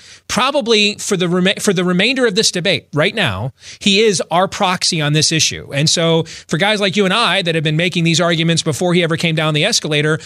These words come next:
whether, again, we want it to be true or not, w-, there is no question our interests align with his right now. We need him to win this argument.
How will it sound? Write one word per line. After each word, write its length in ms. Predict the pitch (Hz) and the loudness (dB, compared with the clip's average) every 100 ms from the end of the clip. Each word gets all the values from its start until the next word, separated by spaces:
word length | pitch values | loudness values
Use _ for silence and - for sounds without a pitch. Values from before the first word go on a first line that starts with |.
| - - | -12 -2
whether, 360 | 151 240 277 269 | 2 2 2 2
again, 420 | 233 262 208 196 | 2 2 2 0
we 100 | 196 | 0
want 280 | 180 214 240 | 2 2 0
it 80 | - | -2
to 80 | |
be 100 | 208 | 0
true 220 | 208 240 190 | 0 0 0
or 100 | 185 | 2
not, 300 | 170 151 - | 2 0 -4
w-, 240 | 180 180 | -4 -2
there 140 | 175 | 0
is 200 | - 160 | 0 0
no 160 | 175 220 | 0 -2
question 400 | - 220 - 170 | 0 0 0 0
our 180 | 170 160 | 0 0
interests 420 | 196 190 160 147 - | 0 -2 0 -2 -2
align 420 | 160 160 165 151 | 0 2 2 0
with 120 | 143 | -2
his 280 | 170 143 123 | 0 0 0
right 200 | 131 143 | 0 0
now. 220 | 143 113 | 0 2
We 120 | 143 | 2
need 200 | 151 185 | 4 4
him 100 | 220 | 2
to 80 | 208 | 0
win 200 | 185 180 | 0 0
this 180 | 180 202 | 2 2
argument. 440 | 214 175 104 - | 0 0 -4 -8